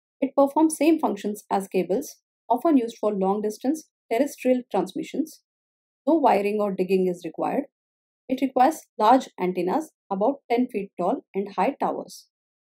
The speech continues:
They possess similar properties as light, like reflection, refraction, and focusing.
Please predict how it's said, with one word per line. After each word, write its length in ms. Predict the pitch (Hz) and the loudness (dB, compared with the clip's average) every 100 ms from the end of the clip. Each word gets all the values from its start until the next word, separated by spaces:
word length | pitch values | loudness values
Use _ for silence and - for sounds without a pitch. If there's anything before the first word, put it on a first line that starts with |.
| _ _ _ _ _ | _ _ _ _ _
They 80 | 277 | -4
possess 420 | - 277 277 330 | 2 2 4 0
similar 320 | - 247 247 294 | 2 2 2 2
properties 480 | 208 196 190 190 | 0 -2 0 0
as 220 | 185 170 - | 0 -2 -4
light, 280 | - 220 320 _ _ _ _ - | -2 -2 -2 _ _ _ _ -6
like 140 | 180 - | -6 -4
reflection, 640 | 185 - 202 - 240 277 - _ _ - | -8 -4 -6 -4 -2 -2 -2 _ _ -12
refraction, 600 | 214 233 247 240 254 277 - | -10 -2 -2 -2 -2 -2 -2
and 200 | - 247 240 | -4 -4 -2
focusing. 420 | 196 - - | -6 -6 -12